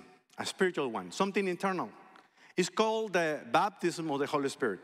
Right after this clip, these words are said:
which means is you were enemy of God, you trusted Christ, what he did on the cross,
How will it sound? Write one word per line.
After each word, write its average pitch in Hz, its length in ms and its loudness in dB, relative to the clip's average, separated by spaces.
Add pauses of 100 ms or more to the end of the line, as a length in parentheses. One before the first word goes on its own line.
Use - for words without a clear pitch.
(760)
which 170 200 0
means 262 340 0
is 175 420 0 (300)
you 202 120 4
were 190 160 2 (120)
enemy 254 380 0
of 220 140 -2
God, 170 320 2 (460)
you 147 120 0
trusted 220 520 0
Christ, 190 480 2
what 147 160 2
he 202 100 2
did 214 180 2
on 220 100 -2
the 214 80 0
cross, 175 420 0